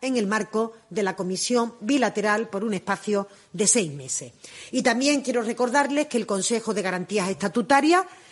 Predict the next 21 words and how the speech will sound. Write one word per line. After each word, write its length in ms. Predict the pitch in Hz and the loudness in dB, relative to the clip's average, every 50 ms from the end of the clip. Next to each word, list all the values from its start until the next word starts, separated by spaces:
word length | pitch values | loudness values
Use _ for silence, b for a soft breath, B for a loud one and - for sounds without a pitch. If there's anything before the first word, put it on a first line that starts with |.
| B B B | B B B
de, 540 | 190 185 202 202 190 180 175 - - 185 170 | -4 -2 0 0 2 0 0 -2 -2 -4 -4
eh, 80 | 165 | 0
Cataluña 640 | - 240 233 - 233 226 254 262 262 294 311 320 320 B B B B B | 0 0 2 4 2 4 4 4 6 6 6 4 2 B B B B B
estableció 720 | 220 214 - - 202 170 190 196 - - 254 262 247 226 240 - | -6 -4 -2 -2 -2 -2 -2 -2 0 2 4 4 4 4 2 -2
en 120 | 214 190 | -2 -2
su 140 | - - 202 | 0 0 -2
dictamen 580 | 165 196 185 - - 233 220 208 202 185 175 | -2 -4 -4 2 2 2 2 2 -2 -4 -6
por 200 | - - 196 214 294 | 0 0 2 2 2
unanimidad 680 | 294 269 262 233 208 202 190 196 202 180 262 294 330 339 B B B B B B | 2 0 0 0 0 0 0 -2 0 4 4 4 4 2 B B B B B B
criterios 600 | - 196 208 - 262 254 247 254 262 277 277 254 | -4 -4 0 2 2 2 2 4 2 2 2 2
relativos 540 | 254 214 196 190 190 - 226 226 202 208 202 | 0 -2 -2 -4 -4 -4 -4 -2 -2 -2 -2
a 40 | 240 | -2
la 60 | 202 | -2
inconstitucionalidad 1160 | 190 190 185 - - 285 - - 247 - 214 196 - 208 196 202 196 196 190 190 240 254 277 269 B B B B | -2 -2 0 0 -2 -2 0 -2 -2 -2 -2 -2 0 0 0 0 0 0 2 4 4 4 4 0 B B B B
de 140 | - 185 208 | -4 -4 -2
distintos 480 | 170 202 185 - - 269 240 - 214 - | -2 -2 -6 -2 -2 -2 0 0 -2 -4
preceptos 640 | - 180 175 - 220 214 214 - - 233 233 233 233 | -4 -6 -4 -2 -4 -4 -4 -4 -2 -2 -2 -2 -4
de 140 | 190 180 202 | -4 -6 -6
esta 160 | 196 - 202 | -4 -4 -2
misma 280 | 190 208 208 175 185 175 | -2 -2 -2 -2 -2 -2
ley 300 | 170 170 165 156 151 | -2 -2 -2 -4 -4